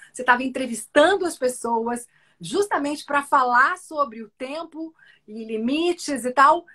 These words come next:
e de repente você teve a síndrome de burnout. Eu queria saber como você acha que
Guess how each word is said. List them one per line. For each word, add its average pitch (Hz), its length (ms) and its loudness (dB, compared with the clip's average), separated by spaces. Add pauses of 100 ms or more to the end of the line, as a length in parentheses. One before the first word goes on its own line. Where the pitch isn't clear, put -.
(260)
e 392 140 0
de 403 420 -2
repente 370 640 -2 (340)
você 330 640 -6
teve 339 280 -6
a 330 100 -2
síndrome 320 560 -6
de 311 120 -8
burnout. 269 680 0 (320)
Eu 349 100 -14
queria 403 200 -4
saber 381 340 -6 (560)
como 494 320 -2
você 427 200 -6
acha 359 240 -4
que - 160 -14